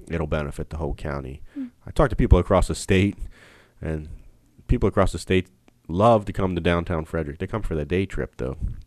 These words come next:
Speaker 1: Part of the reason why is that they say, you know, uh, "There's no, there's nowhere for me to stay." And there are a number of, uh, people filling the gap, so to speak, with Airbnbs and, um, bed and breakfasts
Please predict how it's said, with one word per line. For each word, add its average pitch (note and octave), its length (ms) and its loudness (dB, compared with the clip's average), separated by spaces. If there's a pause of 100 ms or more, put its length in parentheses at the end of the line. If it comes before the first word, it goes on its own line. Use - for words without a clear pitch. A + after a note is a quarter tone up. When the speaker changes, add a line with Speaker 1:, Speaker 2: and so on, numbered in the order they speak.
(440)
Speaker 1:
Part G2+ 180 4
of F#2 60 2
the E2+ 60 0
reason E2+ 340 0
why E2+ 300 2
is F2 200 -2
that D#2+ 160 -2 (420)
they D2+ 200 -8
say, A2 260 -4
you E2+ 120 -4
know, E2 280 -6
uh, B1 120 -10 (140)
"There's D#2 220 -10
no, E2+ 320 -8 (800)
there's D#2 120 -14
nowhere E2+ 260 -4
for - 120 -4
me E2+ 120 -6
to D#2 60 -8
stay." F#2+ 300 -4 (320)
And C#3 140 0
there D3 120 8
are C3 200 10
a G2 40 4
number G2+ 340 6
of, E2+ 200 2
uh, D#2+ 320 2 (960)
people - 240 0
filling F#2 320 0
the E2 80 -6
gap, F2+ 420 -4
so E2 120 -4
to D2+ 80 -6
speak, D#2 400 -6
with - 280 -6
Airbnbs E2 920 -4
and, C#2 140 -14 (600)
um, G1+ 220 -10 (500)
bed F2 200 2
and D2 80 -8
breakfasts - 760 -4